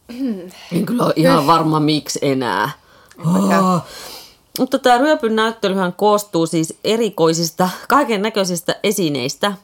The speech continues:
Speaker 2: jota hän on kerännyt vuosikymmeniä. Ja sit ne on laitettu sinne vitriineihin. Ja, ja niin kuin näyttelyn nimekin sanoo, niin jonkun, jonkun kaltainen inventaariohan tässä on kyse.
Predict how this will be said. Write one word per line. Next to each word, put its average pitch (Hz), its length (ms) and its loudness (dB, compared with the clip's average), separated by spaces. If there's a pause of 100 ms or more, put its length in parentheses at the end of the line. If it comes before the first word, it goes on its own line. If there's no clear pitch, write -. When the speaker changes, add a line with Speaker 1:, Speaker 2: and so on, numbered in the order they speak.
(120)
Speaker 2:
jota 180 260 0
hän 175 180 -2
on 165 160 -4
kerännyt 147 520 0 (480)
vuosikymmeniä. 151 920 0 (440)
Ja 240 60 -2
sit 320 180 0
ne 233 60 2
on 214 120 2
laitettu 185 420 0
sinne 147 360 -2
vitriineihin. 170 880 -4 (1300)
Ja, 160 260 4 (420)
ja 160 120 2
niin 160 200 0
kuin 156 220 -2 (720)
näyttelyn 165 460 0
nimekin 151 360 -2
sanoo, 139 380 -2
niin 135 220 -4
jonkun, 135 400 -4 (240)
jonkun 160 420 -2 (540)
kaltainen 160 520 -2
inventaariohan 135 1040 -6
tässä 180 280 -8
on 214 80 -4
kyse. 208 300 -4